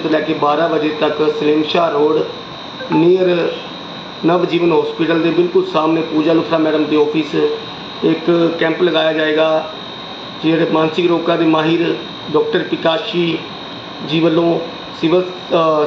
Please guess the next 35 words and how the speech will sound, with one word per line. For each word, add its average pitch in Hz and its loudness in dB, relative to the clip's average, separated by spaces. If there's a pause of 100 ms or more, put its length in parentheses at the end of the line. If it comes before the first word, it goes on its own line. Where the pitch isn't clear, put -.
ਸਿਵਲ 175 2 (460)
ਹਸਪੀਟਲ 165 2 (380)
ਫਾਜ਼ਿਲਕਾ 160 0
ਦੇ 156 -2
ਦੁਆਰਾ 151 0 (320)
ਇਹ 165 2
ਕੈਂਪ 160 0 (360)
ਲਗਾਇਆ 156 2
ਜਾਏਗਾ 160 0 (260)
ਤੇ 165 0
ਇਹਦੀ 170 4
ਟਾਈਮਿੰਗ 165 2
ਨੌ 165 0
ਤੋਂ 165 -2
ਬਾਰਾਂ 156 2
ਰਹੇਗੀ 165 2 (180)
ਐਤਵਾਰ 160 0
ਦੇ 165 -2
ਦਿਨ। 170 2 (480)
ਤੇ 156 2
ਸਾਰਿਆਂ 160 0
ਨੂੰ 175 2
ਮੇਰੀ 160 4
ਰਿਕੁਐਸਟ 160 -2
ਹੈ, 165 2
ਇੱਥੇ 156 -2
ਆਓ। 156 2 (300)
ਮਾਨਸਿਕ, 160 0
ਜੋ 175 2
ਲੋਕ 165 2
ਮਾਨਸਿਕ 160 0
ਰੋਗ 160 0
ਤੋਂ - -4
ਪਰੇਸ਼ਾਨ 156 0
ਨੇ, 170 2